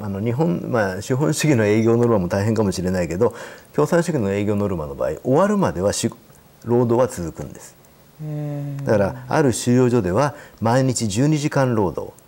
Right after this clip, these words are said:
Speaker 1: で、午前午後の休憩は十分ぐらいしかなかった。
Speaker 2: うわー。
Speaker 1: で、休日は一応週一回がルールだったんだけど、現実は一月に一回か二回。で、二十四時間連続ということもあったそうです。で、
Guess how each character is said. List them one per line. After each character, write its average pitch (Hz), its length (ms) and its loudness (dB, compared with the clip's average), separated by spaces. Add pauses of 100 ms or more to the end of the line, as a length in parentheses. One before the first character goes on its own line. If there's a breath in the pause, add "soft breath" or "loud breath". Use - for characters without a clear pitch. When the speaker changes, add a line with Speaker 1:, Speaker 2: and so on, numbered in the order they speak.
(400)
Speaker 1:
で、 127 280 2
午 143 120 4
前 143 160 2
午 101 160 0
後 92 120 -2
の 82 140 -4
休 98 260 -2
憩 104 160 0
は 117 100 4
十 98 160 0
分 143 240 0
ぐ 151 80 0
ら 127 80 4
い - 60 2
し - 60 -10
か - 100 -6
な - 100 -6
か - 100 -10
っ - 20 -12 (100)
た。 - 80 -16 (400)
Speaker 2:
う 175 100 -4
わ 156 220 -4 (380)
ー。 - 20 -8
Speaker 1:
で、 110 120 -2
休 185 240 2
日 180 300 -2
は 180 100 6
一 160 280 2
応 160 100 6
週 180 220 2
一 120 80 4
回 135 260 2
が 98 80 4
ル 120 140 4
ー - 20 6
ル 120 80 2
だ 80 120 0
っ - 20 -10
た - 180 -8
ん 69 80 -10
だ 76 100 -8
け 90 120 -8
ど、 131 160 0 (240 loud breath)
現 139 200 0
実 160 220 0
は 147 60 4
一 - 180 0
月 - 200 -4
に 147 100 -4
一 - 100 -16
回 185 160 2
か - 80 -6
二 - 140 -12
回。 - 200 -10 (680)
で、 113 40 -6
二 156 160 2
十 185 120 0
四 110 140 4
時 110 120 2
間 87 220 -2
連 123 220 2
続 139 220 -2
と - 120 -2
い - 20 2
う 127 40 -2
こ 139 100 -4
と 220 120 -2
も 95 100 0
あ 76 40 -4
っ - 40 -12
た - 120 -14
そ - 140 -18
う - 100 -20
で - 60 -20
す。 - 180 -20 (1200 loud breath)
で、 127 260 2